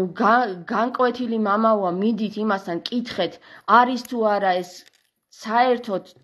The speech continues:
საქართველოს ეკლესიისთვის დაშვებული, რაც პატრიარქმა გააკეთა. თქვენ თუ პატრიარქს არ მიადექით იმ კანონების დარღვევაზე, რაზეც პატრიარქი ხმას არ იღებს, თუნდაც რაც ხდება პოლიტიკაში,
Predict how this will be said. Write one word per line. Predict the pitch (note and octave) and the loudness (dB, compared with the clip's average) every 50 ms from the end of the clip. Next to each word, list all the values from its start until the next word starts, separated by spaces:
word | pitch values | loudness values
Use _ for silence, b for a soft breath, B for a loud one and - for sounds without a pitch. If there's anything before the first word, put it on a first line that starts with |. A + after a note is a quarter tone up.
| _ _ _ | _ _ _
საქართველოს | - - A3 A3 A3 A#3+ A3+ A#3 A#3 A3 G#3+ G#3 G#3 G#3+ | -10 -8 -8 -4 -4 -4 -4 -2 -2 0 0 0 2 2
ეკლესიისთვის | G#3 G#3 G#3 - A3+ G#3+ G#3 - - A#3 A3 G3+ F#3 - - F3 C3 - - B B B B B B B | 2 2 2 0 0 0 0 -2 -4 -2 -2 -2 -4 -6 -8 -12 -12 -12 -14 B B B B B B B
დაშვებული, | B - F3+ B3 C4 C4 - - A#3 B3 A#3 G3+ F3+ G3 G3 F#3+ F#3 F3+ E3+ D#3+ | B 0 2 2 2 0 -2 0 2 2 2 2 0 -4 -6 -6 -6 -6 -6 -4
რაც | E3 F3+ F#3+ G#3+ G#3 - | -2 2 2 2 0 0
პატრიარქმა | - G#3 G#3+ G#3+ - A3 G#3+ G3+ G3 - - G3 F#3 | -2 -2 -2 -2 -2 -2 -2 -2 -2 -2 -4 -6 -4
გააკეთა. | E3+ F#3+ F#3 F#3 G3 F#3+ - E3+ F3+ - D#3+ D3 B B B B B B B | -2 0 0 2 0 0 -4 -8 -8 -8 -8 -8 B B B B B B B
თქვენ | B - - - D4 D4 D#4+ D#4+ | B -16 -2 2 2 4 4 2
თუ | D4 - - C#4 C#4 | 0 -2 -4 -4 -4
პატრიარქს | C#4 - A#3+ B3 B3 B3+ C4 C4 B3+ A#3 A3+ A3+ - - | 0 2 2 2 2 2 -2 0 2 2 2 2 0 -2
არ | A3 G3+ G#3 G#3 | 0 0 2 2
მიადექით | G#3 G#3 G#3 G3+ G#3 G3+ F3+ G#3 G3 - - - F3 D#3 - - - B B B B B B B B | 0 0 0 0 0 0 0 -2 -2 -2 -4 -6 -8 -8 -8 -10 -18 B B B B B B B B
იმ | - A3+ C4+ D4 D4+ D4+ C#4+ C4 | -2 2 6 6 6 6 6 2
კანონების | C4 - A3+ A3 A#3+ B3+ B3+ B3+ C4 B3 A3 A#3 G#3 E3+ | 0 2 4 4 4 4 0 0 -2 -2 -2 -4 -6 -4
დარღვევაზე, | C#3+ F3 F3 G3 G3+ F#3 G3+ G#3+ G#3 G3 F#3 F#3 F3+ F3+ F3 F3+ F3+ F3+ F3 F3+ B B B B B B - F#3 F3+ | -2 -2 0 0 -2 0 0 0 0 0 0 0 0 0 0 0 0 0 -2 -4 B B B B B B -4 -4 0
რაზეც | F#3+ G#3+ G#3+ G#3+ A3 A3 A3 - - | 2 4 4 4 4 0 -2 -4 -12
პატრიარქი | _ - F#3+ G3+ - - G#3+ G3+ F#3+ G3 F#3+ F#3 | _ -6 -6 -6 -4 -2 -2 -2 -2 -2 -6 -8
ხმას | - - F3 F3+ F#3 F#3 | -6 -4 -4 -4 -4 0
არ | F#3+ F#3 F#3 | 0 0 2
იღებს, | F3 E3+ D#3 F3 F3 F3 F3 - | 2 0 2 0 0 0 -2 -8
თუნდაც | - - F#3+ F#3 F3+ E3+ - | -8 -6 -2 -2 -2 -2 -2
რაც | E3 E3 E3+ F3 - | 0 0 0 0 -4
ხდება | - - G3 F#3 F#3 F3+ | -6 -4 -2 0 0 0
პოლიტიკაში, | F3+ - F#3 F3+ F3 E3+ F3 E3+ - F3 F3 - F#3 | 0 -2 -2 -2 -2 -4 -6 -4 -4 -4 -4 -2 -2